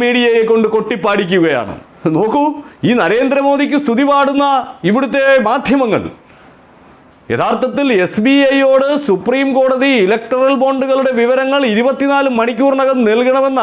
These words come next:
ആവശ്യപ്പെട്ടത് വാർത്ത പോലും ആക്കാതെ, അല്ലെങ്കിൽ ചെറിയൊരു വാർത്തയാക്കി മാറ്റി, വലിയ പ്രാധാന്യത്തോടു കൂടി സി എ എ ആണ് നൽകുന്നത്. ബി ജെ പി ആഗ്രഹിക്കുന്നത് അതാണ്. നമ്മൾ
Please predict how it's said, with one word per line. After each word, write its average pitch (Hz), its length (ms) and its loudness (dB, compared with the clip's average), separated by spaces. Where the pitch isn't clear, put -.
ആവശ്യപ്പെട്ടത് 269 800 -2
വാർത്ത 196 380 -2
പോലും 294 540 2
ആക്കാതെ, 285 380 0
അല്ലെങ്കിൽ 254 340 0
ചെറിയൊരു 277 520 2
വാർത്തയാക്കി 269 580 0
മാറ്റി, 226 260 0
വലിയ 269 220 0
പ്രാധാന്യത്തോടു 294 680 0
കൂടി 277 220 0
സി 294 80 2
എ - 100 2
എ 285 80 4
ആണ് 285 160 0
നൽകുന്നത്. 269 400 0
ബി 214 120 2
ജെ 269 140 2
പി 262 140 2
ആഗ്രഹിക്കുന്നത് 254 600 0
അതാണ്. 240 240 -2
നമ്മൾ 233 160 -2